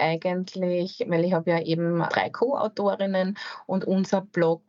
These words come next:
ist breit aufgestellt. Das ist Instagram, Facebook, Google. Wir schreiben halt auch für verschiedene Zeitungen. Du hast vorher die Salzburger Nachrichten halt erwähnt, ja.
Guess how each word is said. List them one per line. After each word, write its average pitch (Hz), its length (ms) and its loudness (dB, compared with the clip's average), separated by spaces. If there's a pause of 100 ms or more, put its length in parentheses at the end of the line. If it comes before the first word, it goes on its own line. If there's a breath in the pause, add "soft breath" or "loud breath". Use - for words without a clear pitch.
(100)
ist 180 640 -2
breit 143 260 0
aufgestellt. - 720 -2
Das 175 160 -6
ist - 100 -20
Instagram, 185 640 0
Facebook, - 840 -2
Google. 202 480 2
Wir 175 120 0
schreiben 139 480 0
halt 165 160 0
auch 160 320 0
für 156 500 0 (520 loud breath)
verschiedene 175 560 0
Zeitungen. 180 440 0
Du 185 60 2
hast 170 160 -2
vorher 165 200 2
die 175 100 -4
Salzburger 160 420 -2
Nachrichten 190 540 -2
halt 170 240 -2
erwähnt, 165 580 2
ja. 165 180 2